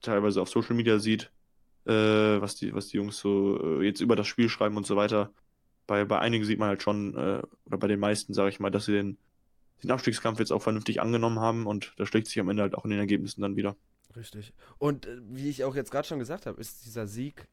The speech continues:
Speaker 2: finde ich, auch ein bisschen was Gutes für den Kopf, weil die, die Jungs sehen einfach, wir können auch in der letzten Minute ein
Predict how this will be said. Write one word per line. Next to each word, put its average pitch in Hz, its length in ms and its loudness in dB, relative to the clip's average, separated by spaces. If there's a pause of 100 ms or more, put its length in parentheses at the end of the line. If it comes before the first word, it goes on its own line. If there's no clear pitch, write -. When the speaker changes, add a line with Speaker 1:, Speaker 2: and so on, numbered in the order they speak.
(120)
Speaker 2:
finde 131 220 -10
ich, - 80 -14
auch 117 100 -12
ein 113 200 -12 (100)
bisschen 110 500 -12 (380)
was - 240 -14
Gutes 139 280 -10
für 101 100 -10
den 104 100 -8
Kopf, - 260 -12
weil 101 200 -6 (520)
die, 101 220 -8
die 92 400 -16
Jungs 117 300 -6
sehen 110 200 -4
einfach, 123 300 -8
wir 98 80 -10
können 131 220 -2
auch - 140 -6
in 147 80 -8
der 139 80 -4
letzten 135 260 -8
Minute 139 280 -8
ein 131 220 -8